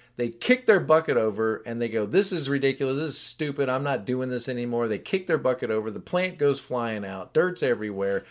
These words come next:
Everybody's backing up like, "Oh my goodness, what happened?" You know, and I didn't even hear what was said. And then that little eight stomps away. But then after they go inside for ten minutes and no one follows them in, they might think to themselves,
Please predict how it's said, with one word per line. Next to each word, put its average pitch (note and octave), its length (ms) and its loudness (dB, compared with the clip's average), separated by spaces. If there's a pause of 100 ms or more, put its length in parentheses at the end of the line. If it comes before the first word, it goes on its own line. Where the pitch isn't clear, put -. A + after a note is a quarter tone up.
(100)
Everybody's D#3 460 6
backing C3 420 4
up A#2+ 220 0
like, G2+ 160 -2
"Oh B2+ 140 -4
my B2+ 100 -4
goodness, A2 320 -4
what A2 140 -2
happened?" A#2+ 420 -6
You E2+ 80 -12
know, G2 140 -8
and F#2+ 140 -6
I - 20 -8
didn't A#2+ 180 -4
even G2+ 200 -6
hear A#2 160 -4
what A#2+ 160 -2
was A#2 140 -4
said. B2+ 400 0 (680)
And A2 220 -4
then A#2+ 160 2
that A#2 240 -2
little C3+ 220 2
eight B2 180 0
stomps A#2 440 -6
away. F2+ 500 -4 (540)
But F3+ 160 -2
then G#3 180 4
after F#3+ 400 0
they E3 240 0
go D3 260 0
inside D3 480 0
for A#2+ 100 -6
ten G2+ 320 -8
minutes G2 380 -8
and F#2 260 -8
no A#2 120 0
one B2+ 200 -2
follows A2+ 460 2
them F#2+ 200 -4
in, G#2+ 380 -4 (460)
they A#2+ 100 2
might B2+ 260 -2
think D3+ 200 -8
to A#2+ 100 -4
themselves, F#2 760 -4